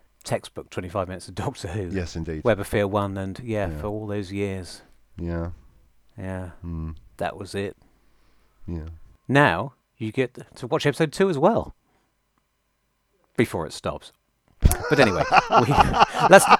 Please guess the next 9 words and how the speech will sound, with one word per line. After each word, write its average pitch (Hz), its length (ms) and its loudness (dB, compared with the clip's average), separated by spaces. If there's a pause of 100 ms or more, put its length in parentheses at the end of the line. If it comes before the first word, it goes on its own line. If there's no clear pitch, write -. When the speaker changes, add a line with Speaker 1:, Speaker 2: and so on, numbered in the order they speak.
(220)
Speaker 1:
let's - 160 8
not 180 140 6
get 160 100 10
ahead 131 220 6
of - 80 2
ourselves. 285 520 12
Speaker 2:
<laughs> 254 1300 8 (100)
Oh, 208 320 0
dear. 160 320 -4